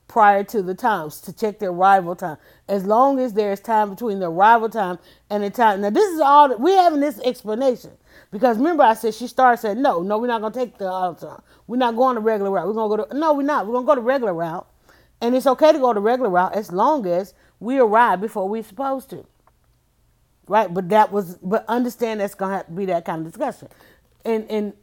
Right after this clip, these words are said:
as her mom, as a mom of, of a daughter, I like the fact that she's going to question everything, because that means that she's the one person you can't, you're not gonna get over on.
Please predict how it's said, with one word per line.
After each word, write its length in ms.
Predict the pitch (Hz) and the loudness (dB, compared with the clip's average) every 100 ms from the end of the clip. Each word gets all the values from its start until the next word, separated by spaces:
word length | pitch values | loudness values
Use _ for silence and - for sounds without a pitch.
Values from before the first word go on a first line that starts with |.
| - | -4
as 220 | 214 214 | -2 -2
her 120 | 214 | -2
mom, 540 | 185 214 320 320 240 233 | 0 2 4 4 0 -2
as 140 | 202 196 | -4 -2
a 60 | |
mom 320 | 190 226 247 233 | 0 2 2 0
of, 280 | 208 185 170 | -2 -2 -4
of 220 | 185 170 | -4 -4
a 40 | |
daughter, 500 | 170 226 339 294 196 202 _ _ _ | 2 8 8 6 2 -6 _ _ _
I 180 | - 240 | 0 2
like 460 | 240 226 269 370 - | 2 4 4 4 -2
the 100 | 294 | -10
fact 320 | - 247 - | -4 -4 -6
that 100 | 185 | -14
she's 260 | - 240 202 | -8 -8 -6
going 260 | 202 196 | -6 -6
to 140 | 196 185 | -6 -12
question 540 | - 220 202 - 190 | -2 -2 -2 -6 -6
everything, 400 | 180 165 208 185 _ - _ | -4 -4 -6 -8 _ -20 _
because 260 | 254 226 | -2 2
that 180 | 254 254 | 2 2
means 280 | 254 262 240 | 0 -2 -2
that 240 | 226 190 _ _ | -2 -4 _ _
she's 360 | - - 381 359 | -10 0 2 2
the 80 | 247 | -2
one 340 | 240 311 311 | -2 0 -2
person 400 | 302 247 226 208 | -2 -2 -2 -4
you 120 | 240 | -4
can't, 360 | 262 277 226 202 | -2 -2 -2 -4
you're 180 | 226 277 | -4 -2
not 160 | 269 | -2
gonna 180 | 233 220 | -2 -4
get 180 | 208 240 | -2 -2
over 280 | 240 240 220 | 2 0 0
on. 340 | 208 190 196 | -2 -2 -6